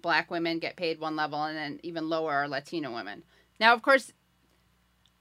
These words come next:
you wanna be intersectional without being kind of divisive, right? So we have to kind of recognize those things without being too micro-targeting, 'cause that's another thing that, that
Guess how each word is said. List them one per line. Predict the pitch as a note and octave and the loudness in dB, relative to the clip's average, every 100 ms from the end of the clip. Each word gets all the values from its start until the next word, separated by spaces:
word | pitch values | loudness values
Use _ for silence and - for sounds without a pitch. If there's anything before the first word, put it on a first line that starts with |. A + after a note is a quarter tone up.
| _ | _
you | - A#3 | -2 4
wanna | C4 C4 | 4 4
be | B3 A3+ | 0 -2
intersectional | A3+ G#3+ G3 G#3 - G3+ | -6 -6 0 0 0 -2
without | F3 F3+ E3+ - | 0 2 2 2
being | F#3 F3 E3+ | -2 -2 -2
kind | F3 E3+ | -2 -2
of | D3+ - | -4 -10
divisive, | D#3 D#3+ G3 F3 A#2 - | -10 -6 -6 -6 -6 -2
right? | D#3+ E3+ - | -2 -2 -4
So | F#3+ | -4
we | |
have | F#3+ F#3+ | -4 -4
to | F3+ | -2
kind | F3+ | -2
of | E3 | 2
recognize | E3+ F#3 F3 F3+ | 0 0 -2 -2
those | F#3 F3+ | -4 -6
things | F#3 F3 | -8 -8
without | F3+ D#3+ - _ _ _ _ _ _ _ - | -4 -2 -2 _ _ _ _ _ _ _ -10
being | F3+ E3 | -8 -8
too | - A3 G3 F#3+ F#3 F#3+ _ _ _ _ - | -8 -4 -2 -2 -4 -10 _ _ _ _ -8
micro-targeting, | F3+ F#3 G#3 A3+ C4+ C4+ D4 E4+ F4 | 0 0 2 0 2 2 2 0 0
'cause | C4 | 0
that's | F#3+ F#3 F#3 | 0 0 0
another | F3 E3+ | -2 -2
thing | F3 D#3+ D#3+ | -2 -4 -4
that, | D#3+ D3+ - - | -2 -2 -4 -4
that | D#3 C#3 | -2 -2